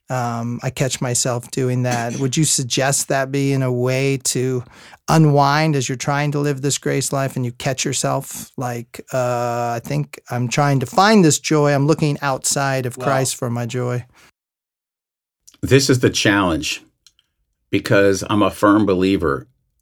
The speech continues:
Speaker 2: that grace and receiving grace is a supernatural act.
Speaker 1: Mm-hmm.
Speaker 2: It's not something man can attain on his own by his own free will. We talked about that earlier. Grace is infused into your life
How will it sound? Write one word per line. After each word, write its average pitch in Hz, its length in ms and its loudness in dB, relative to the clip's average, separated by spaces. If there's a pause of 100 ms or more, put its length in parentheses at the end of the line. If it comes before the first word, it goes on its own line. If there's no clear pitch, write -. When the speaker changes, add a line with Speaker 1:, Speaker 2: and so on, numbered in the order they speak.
(100)
Speaker 2:
that 104 320 -2
grace 98 640 2 (380)
and 90 120 0
receiving 98 520 2
grace 80 480 0
is - 160 -2
a 85 60 2
supernatural 90 880 0
act. 76 400 -6
Speaker 1:
Mm-hmm. 127 260 -4 (340)
Speaker 2:
It's 104 180 0
not 117 260 4
something 107 460 2
man 101 320 4
can 87 160 0
attain 92 380 0
on 90 120 0
his 82 180 -2
own 92 420 0
by 80 180 0
his 82 140 0
own 92 200 2
free 90 260 0
will. 85 280 2
We 85 100 4
talked 82 340 -4
about 82 260 -2
that 78 200 -2
earlier. 82 540 -2 (460)
Grace 107 480 6
is 95 260 2
infused 113 720 4
into 101 240 4
your 90 160 4
life 78 480 -2